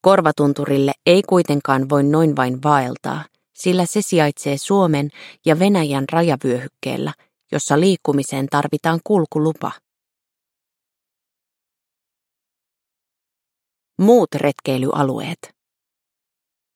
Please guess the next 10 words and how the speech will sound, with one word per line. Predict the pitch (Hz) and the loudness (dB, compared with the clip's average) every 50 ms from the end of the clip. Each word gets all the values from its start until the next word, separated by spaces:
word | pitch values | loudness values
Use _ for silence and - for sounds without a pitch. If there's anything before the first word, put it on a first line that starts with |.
| _ _ _ _ _ _ _ _ _ _ _ _ _ _ _ _ _ _ - | _ _ _ _ _ _ _ _ _ _ _ _ _ _ _ _ _ _ -2
Kansallispuistot | - 151 170 196 - 185 160 156 143 - - - 147 143 139 - 147 151 - - _ _ _ _ - - | 2 2 2 2 2 2 2 2 0 0 0 0 0 0 0 -2 -8 -8 -8 -12 _ _ _ _ -2 0
ovat | 180 170 170 170 - | 2 2 2 0 0
Suomen | - 196 190 180 165 143 139 147 | 0 2 2 4 4 2 0 0
tunnetuimpia | - 185 196 175 147 - - 139 135 135 135 139 143 135 | 0 2 2 2 2 0 0 0 0 0 -2 -2 -4 -4
retkikohteita, | 127 135 135 - - - 123 - 123 120 120 - - 135 117 117 - - 160 - _ _ _ _ _ _ - | -2 -4 -6 -6 -8 -10 -8 -6 -6 -8 -8 -8 -8 -8 -8 -6 -8 -10 -12 -12 _ _ _ _ _ _ -4
mutta | - 170 - - 196 190 | -4 -2 0 2 0 2
retkelle | - 226 233 _ - - 143 131 131 135 139 - _ _ _ - - | 2 0 0 _ -4 -6 -4 -4 -4 -6 -8 -10 _ _ _ 0 2
voi | 214 226 180 | 4 4 4
lähteä | 135 131 127 - - 156 156 175 | 2 0 -2 -4 -2 0 2 2
muuallekin. | 180 185 180 151 120 117 107 - - _ _ - - 190 185 | 2 2 2 2 0 -2 -6 -8 -10 _ _ -10 -8 -8 -8